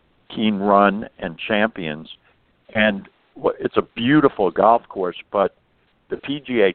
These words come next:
Tour is already coming in, and they are gonna do stuff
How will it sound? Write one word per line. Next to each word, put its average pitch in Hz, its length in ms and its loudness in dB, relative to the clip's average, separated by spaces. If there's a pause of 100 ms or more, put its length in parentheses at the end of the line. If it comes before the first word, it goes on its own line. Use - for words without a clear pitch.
(100)
Tour 127 460 0
is 95 180 -10 (180)
already 107 720 2
coming 95 360 -6
in, 82 320 -6 (420)
and 95 240 -6
they 123 180 6
are 120 160 4
gonna 101 380 -6
do 120 160 -8 (140)
stuff 90 240 2